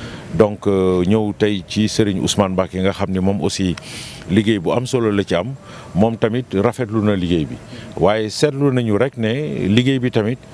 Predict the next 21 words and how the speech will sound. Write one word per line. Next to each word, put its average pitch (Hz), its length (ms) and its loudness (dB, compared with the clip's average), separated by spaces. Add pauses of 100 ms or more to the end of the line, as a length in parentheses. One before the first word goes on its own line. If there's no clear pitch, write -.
(400)
dañu 123 240 4
war 123 140 0
a 120 60 -2
gën 131 180 0
a 135 100 -6
améliorer 110 460 0
coordination 85 640 -2
bi, 62 80 -8 (160)
ndax 107 200 2
du 127 160 0
effort 131 220 0
rek 117 220 -4
moom 120 180 0
moo 113 140 2
yore 104 160 2
wàllu 95 340 0
ndox 95 160 -4
fii 101 220 0
ci 98 80 -2
biir 87 200 2
Touba. 73 280 -2